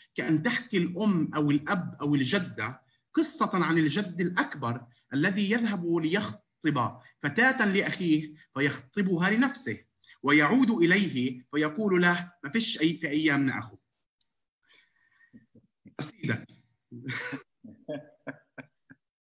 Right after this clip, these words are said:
أما معجم الموروث الشعبي وعبر الشذرات القصصية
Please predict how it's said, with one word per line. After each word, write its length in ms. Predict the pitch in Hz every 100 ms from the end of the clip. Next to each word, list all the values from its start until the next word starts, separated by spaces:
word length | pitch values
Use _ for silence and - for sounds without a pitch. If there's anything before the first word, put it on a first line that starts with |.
| _ _ _ - - - - - -
أما 220 | 254 247
معجم 380 | 233 247 233 208
الموروث 520 | 196 190 190 226 202
الشعبي 680 | - - 202 139 120 135 - _ _ _ _ -
وعبر 300 | 135 180 214
الشذرات 460 | 185 156 180 190
القصصية 640 | 165 147 147 - 165 160